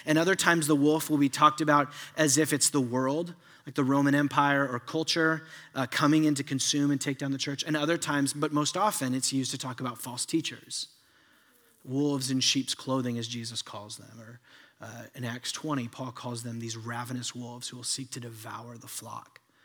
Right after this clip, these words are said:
So you've got this mutant wolf thing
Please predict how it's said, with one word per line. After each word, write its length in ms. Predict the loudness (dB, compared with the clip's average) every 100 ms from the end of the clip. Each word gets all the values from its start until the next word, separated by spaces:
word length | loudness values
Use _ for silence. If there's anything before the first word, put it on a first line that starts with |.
| _ -20 -20 -4
So 160 | 2
you've 100 | 4
got 200 | 6 6
this 160 | 4 4
mutant 520 | 6 4 4 -2 -2
wolf 280 | 4 4 4
thing 460 | 2 0 0 -4